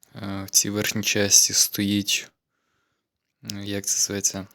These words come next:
не заслонка, а така мембрана стоїть. Ем,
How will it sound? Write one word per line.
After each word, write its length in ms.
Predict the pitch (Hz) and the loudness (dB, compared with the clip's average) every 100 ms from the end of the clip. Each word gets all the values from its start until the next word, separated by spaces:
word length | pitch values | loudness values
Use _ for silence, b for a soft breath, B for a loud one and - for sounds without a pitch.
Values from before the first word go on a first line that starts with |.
| _ _ _ _ _ | _ _ _ _ _
не 200 | 113 110 | -4 -2
заслонка, 800 | 98 101 - 104 127 127 101 - - | 0 2 2 0 -4 -6 -10 -10 -12
а 100 | 107 | -10
така 520 | - - 101 95 92 - | -10 -6 -6 -6 -10 -4
мембрана 580 | 107 104 101 98 104 | -2 0 0 0 0
стоїть. 440 | 110 - 117 127 - _ b b b b b b _ _ - - | -2 -4 -8 -10 -16 _ b b b b b b _ _ -20 -10
Ем, 640 | 104 104 101 101 98 | -8 -6 -6 -6 -8